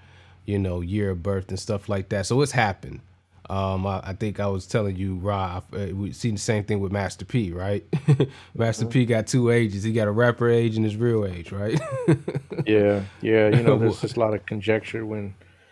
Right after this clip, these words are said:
Speaker 2: you have famous people out there that have, you know, several things going on at once, but it end up, it al-, it, it always ends up showing up at some point.
Speaker 1: Indeed, indeed. So, you know, with that, you know, we were gonna do it anyway, but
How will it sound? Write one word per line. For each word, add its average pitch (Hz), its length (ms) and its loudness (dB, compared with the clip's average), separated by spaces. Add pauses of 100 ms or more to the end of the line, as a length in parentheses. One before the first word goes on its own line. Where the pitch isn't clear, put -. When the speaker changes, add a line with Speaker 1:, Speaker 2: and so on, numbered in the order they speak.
(240)
Speaker 2:
you 123 120 2
have 110 120 0
famous 110 340 4
people 107 380 0
out 104 160 0
there 104 220 0
that 98 160 -4
have, 104 400 0 (280)
you 110 60 -12
know, 98 180 -10 (1200)
several 110 340 4
things 110 340 -2
going 110 240 -2
on 104 180 0
at 101 120 -4
once, 104 340 -4
but 104 260 -8 (200)
it 120 120 8
end 135 200 8
up, 110 160 6 (160)
it 135 80 2
al-, 123 180 10
it, 127 320 2
it 143 140 4
always 110 320 6
ends 107 120 -6
up 101 140 -6
showing 104 340 -8
up 101 120 -12
at - 100 -12
some 104 220 -12
point. 104 320 -16 (760)
Speaker 1:
Indeed, 101 520 -2
indeed. 95 560 -4
So, 92 440 -4
you 104 140 -2
know, 92 160 -2
with 92 220 -6
that, 110 340 -2 (400)
you 98 160 -4
know, 90 160 -4
we 110 160 2
were 135 120 4
gonna 113 200 2
do 117 240 2
it 101 80 0
anyway, 107 480 2
but 90 380 -4